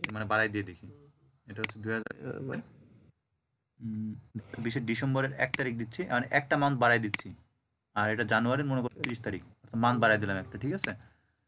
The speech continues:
Speaker 1: তাহলে আসবে হচ্ছে চব্বিশে আসতেছে।
Speaker 2: Something
Speaker 1: ক্যালকুলেট
Speaker 2: wrong।
Speaker 1: করতে হবে। ধরো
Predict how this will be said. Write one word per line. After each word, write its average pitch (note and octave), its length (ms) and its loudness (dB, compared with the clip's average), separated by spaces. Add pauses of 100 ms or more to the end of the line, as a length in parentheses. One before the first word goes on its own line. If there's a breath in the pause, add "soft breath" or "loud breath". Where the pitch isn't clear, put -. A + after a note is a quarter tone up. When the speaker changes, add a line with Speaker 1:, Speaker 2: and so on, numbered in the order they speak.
(220)
Speaker 1:
তাহলে A2+ 160 4
আসবে A2+ 160 2
হচ্ছে - 300 -2 (180)
চব্বিশে C3 400 0
আসতেছে। G#2 300 -12 (2250)
Speaker 2:
Something C#3+ 380 -12 (460)
Speaker 1:
ক্যালকুলেট C#3+ 460 -6
Speaker 2:
wrong। B2+ 60 -6
Speaker 1:
করতে G#2+ 200 -8
হবে। A2+ 180 -6 (480)
ধরো G#2 260 -4